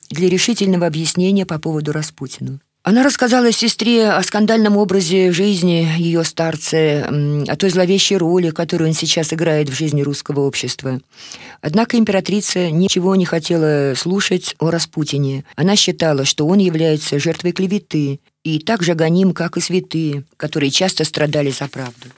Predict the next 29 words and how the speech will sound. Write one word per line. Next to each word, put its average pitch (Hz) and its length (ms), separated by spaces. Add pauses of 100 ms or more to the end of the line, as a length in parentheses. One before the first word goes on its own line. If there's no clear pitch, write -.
(140)
Обе 226 260
сестры, 247 460
мучимые 180 640
этой 156 280 (180)
неприятной 170 640
встречей, 175 680 (480)
размолвкой, 156 760 (100)
м, 127 220
поехали 165 460
искать 180 320
духовной 156 420
помощи 156 680
в 143 40
монастыри. 143 680 (520)
Высокая 180 400
религиозность 175 720
была 165 340
присуща 170 560
им 165 140
обеим. 151 460 (280)
Императрица 185 600
Александра 185 420
Фёдоровна 160 480
отправилась 143 680
в 143 80
один 147 260
из 131 100
монастырей 139 440
Новгорода, 160 680